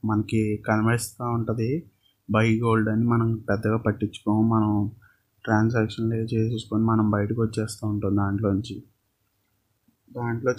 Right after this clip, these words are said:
చేసుకోవచ్చు అన్నమాట. ఈ డిజిటల్ గోల్డ్ కొనుక్కోవటం,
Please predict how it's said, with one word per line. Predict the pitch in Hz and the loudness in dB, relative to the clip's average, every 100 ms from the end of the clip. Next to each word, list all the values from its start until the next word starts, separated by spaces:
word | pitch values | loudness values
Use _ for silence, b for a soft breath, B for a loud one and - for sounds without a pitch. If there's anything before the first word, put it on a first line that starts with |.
| 117 | -2
చేసుకోవచ్చు | 117 - 117 117 | -4 -4 -4 2
అన్నమాట. | 110 104 104 135 | 2 2 0 -2
ఈ | 131 113 110 | 0 0 -2
డిజిటల్ | 117 - 110 - 117 113 | -2 0 0 2 2 2
గోల్డ్ | 110 107 107 110 110 | 2 2 4 2 2
కొనుక్కోవటం, | 104 107 - 110 107 120 123 | 2 0 0 -2 -2 -4 -6